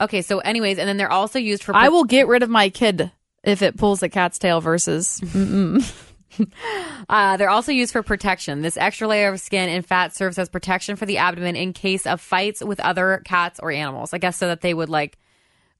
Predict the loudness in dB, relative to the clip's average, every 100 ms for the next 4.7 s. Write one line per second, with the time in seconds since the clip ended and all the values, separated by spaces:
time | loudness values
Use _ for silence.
0 | -20 _ _ _ _ -4 0 0 -2 0
1 | 2 4 2 -4 _ -4 -2 -4 -2 0
2 | 0 -2 -6 -8 -8 -10 _ -6 -6 -2
3 | -2 0 0 -2 -4 -4 -4 -4 2 4
4 | 4 0 0 -2 0 0 -2